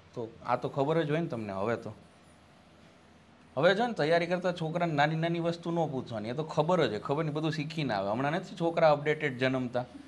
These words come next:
બરાબર? હા, આપણે અત્યારના છોકરા જે જનરેશનમાં આવે ને, અપડેટેડ જ હોય. કેમ, ઘણી વખત જોજો, કોઈ લેડીઝના મોઢેથી સાંભળ્યું હશે,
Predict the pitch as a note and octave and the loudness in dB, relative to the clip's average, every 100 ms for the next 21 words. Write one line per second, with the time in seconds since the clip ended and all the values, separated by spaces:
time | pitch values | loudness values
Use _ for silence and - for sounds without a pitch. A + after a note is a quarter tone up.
0 | - - - - - - C3+ D3 A#2+ G#2 | -14 -12 -10 -10 -10 -8 -2 0 0 -2
1 | - - - - - - - - - - | -8 -14 -16 -18 -20 -18 -18 -18 -20 -20
2 | - A2+ C#3+ - C3+ F3 F3+ E3 E3 G3 | -6 6 8 8 8 6 6 6 8 6
3 | F#3+ F#3+ F#3 G3 G#3 G3 F#3 F3+ G3 F#3+ | 8 4 4 2 4 4 2 2 2 4
4 | G3+ G3+ G#3+ A3+ G3 F#3+ G3+ G3+ G3 D#3+ | 2 4 4 6 4 4 4 4 4 4
5 | A2 G2+ F#2+ - - - D#3+ F3+ F3 G#3 | 2 -2 -8 -16 -20 -2 0 4 6 6
6 | F#3+ F3+ G#3+ G#3 F#3+ E3 D#3 D#3+ D#3+ F3 | 6 4 4 2 2 6 6 6 4 4
7 | C#3+ C#3 D3+ D3+ C#3+ C3 C3 A#2 G#2+ A2 | 2 2 2 2 0 0 0 0 -2 -4